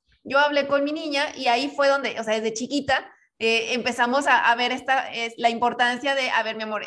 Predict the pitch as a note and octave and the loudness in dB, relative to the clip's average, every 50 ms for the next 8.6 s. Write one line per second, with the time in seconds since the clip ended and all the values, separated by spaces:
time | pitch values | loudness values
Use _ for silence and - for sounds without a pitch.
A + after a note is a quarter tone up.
0 | - A#3 A#3+ B3 B3 - C#4 D4 C#4 - - - - - A#3+ A#3 B3 B3+ B3+ C4 | -4 -4 -4 -2 0 0 2 2 0 0 -4 -10 -6 -2 0 2 2 2 0 -2
1 | B3+ A#3 C4 B3+ B3+ B3+ - - A#3+ A3+ G#3 G#3+ B3+ C#4 D#4 F4 F4+ D#4 C4 C#4 | -4 -2 -2 -2 -2 -2 -2 0 2 2 2 2 0 -2 -2 0 0 -2 -2 -4
2 | - _ _ _ - A#3+ A3+ A3+ A3+ A#3+ B3 A#3+ A3+ A3+ G#3+ A3 A#3+ C4 C4 A#3+ | -6 _ _ _ -4 -2 -2 0 -2 -2 -2 -2 -2 -4 -2 0 2 2 4 2
3 | B3 - - A#3 A#3 A#3 B3+ C4 - - A#3 A#3 A#3 B3 C4 C4+ D4+ E4 - - | 2 2 2 2 2 0 -4 -10 -8 -8 -6 -2 2 2 4 4 2 0 -2 -4
4 | - _ _ _ _ _ _ _ _ _ _ _ _ - C#4 C#4+ D4 D#4+ D#4+ - | -10 _ _ _ _ _ _ _ _ _ _ _ _ -8 -4 -2 -2 -2 -4 -6
5 | - - - A#3 A#3+ - - A#3 B3 A#3 B3 A#3+ C4+ C#4 C4+ C4 B3+ C4 C#4 C#4 | -10 -14 -6 -2 0 2 2 4 4 4 4 4 2 0 -4 -4 -6 -8 -8 -8
6 | C4+ B3+ B3 A3+ A3 A3 A3 A3 G#3+ G#3 G#3 A#3 G3+ G3+ - B3+ B3+ C4 C4 - | -6 -2 -2 -2 -2 0 0 0 0 0 -2 -4 -6 -4 -4 -2 -2 -2 -2 -2
7 | - - - _ - F4 F#4 G4 G4+ D#4+ F#4 F#4+ - D#4 C#4+ C4+ - G4 F#4+ G#4+ | -4 -10 -18 _ -6 -2 0 0 0 0 -2 -2 0 0 0 2 0 2 2 2
8 | F4+ D#4+ D#4 D#4+ E4+ - - - - - C#4 D#4 | 2 4 2 0 0 -2 -4 -4 0 2 2 2